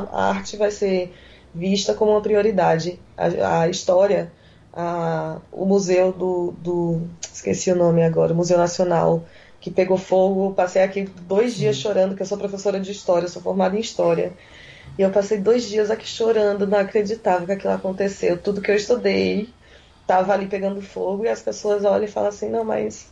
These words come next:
Speaker 1: tipo, tem, o Brasil tem problemas maiores. Também vem disso, as pessoas não tão acostumadas a pensar, não tão acostumadas a ser críticas, e cada ve-, e sem a arte, sem a literatura, vão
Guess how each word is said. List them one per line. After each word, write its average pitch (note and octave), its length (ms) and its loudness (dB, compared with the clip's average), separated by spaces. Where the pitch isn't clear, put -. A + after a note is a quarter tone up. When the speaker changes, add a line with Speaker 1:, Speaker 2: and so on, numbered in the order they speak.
Speaker 1:
tipo, F#3+ 400 -6
tem, G3+ 240 2
o G3 120 2
Brasil G3 400 2
tem A#3 140 -4
problemas G3+ 500 -2
maiores. D#3+ 540 -2
Também G#3+ 420 2
vem C4+ 180 2
disso, G3+ 460 -6
as - 140 -10
pessoas F#3 420 -4
não G3 320 2
tão G3 180 4
acostumadas G3 560 0
a F#3+ 60 4
pensar, G3 480 0
não F3+ 120 -4
tão F#3 120 2
acostumadas F3+ 540 -2
a F3 60 -4
ser F#3+ 160 -8
críticas, F#3+ 560 -4
e G#3 100 -4
cada G#3+ 300 2
ve-, G#3 300 0
e G#3 80 -4
sem G#3+ 320 2
a A3 120 4
arte, A3 360 0
sem F#3 520 -4
a F3 60 0
literatura, F#3 880 2
vão G3+ 380 -2